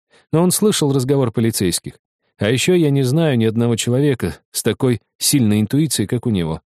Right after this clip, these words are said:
Это нечто как бы за пределами собственного интеллекта. Именно это помогало ему выигрывать в ГО. И частично он сохранил интуицию даже после того, как заболел». Дорис рассказала о находке из мусорной урны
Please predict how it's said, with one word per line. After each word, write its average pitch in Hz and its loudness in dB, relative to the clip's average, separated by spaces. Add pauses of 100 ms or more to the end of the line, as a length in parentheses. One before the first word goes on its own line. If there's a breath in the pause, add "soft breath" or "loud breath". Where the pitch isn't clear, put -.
(280)
Это 139 2
нечто 135 0
как 120 -2
бы 107 -2
за 107 0
пределами 127 0
собственного 101 -2
интеллекта. 131 -2 (440)
Именно 127 2
это 143 0
помогало 110 0
ему 98 2
выигрывать 95 0
в 87 -8
ГО. 87 -2 (480)
И 123 2
частично 143 0
он 123 -2
сохранил 135 0
интуицию 127 0
даже 113 0
после 113 -4
того, 110 0
как - -6
заболел». 78 -4 (720)
Дорис 110 0
рассказала 98 0
о 85 0
находке 87 -2
из 78 -2
мусорной 90 -2
урны 101 -4